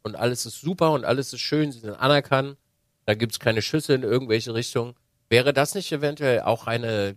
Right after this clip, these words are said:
sinnvolle Herangehensweise, den Menschen so eine Plattform zu bieten? Indem man sie einfach anerkennt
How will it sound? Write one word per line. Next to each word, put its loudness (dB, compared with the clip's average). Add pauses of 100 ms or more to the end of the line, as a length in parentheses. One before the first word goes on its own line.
sinnvolle -2
Herangehensweise, 0
den -4
Menschen -6 (100)
so 0
eine -4
Plattform -4
zu -14
bieten? -14 (1900)
Indem 2
man 2
sie 0
einfach -2
anerkennt 0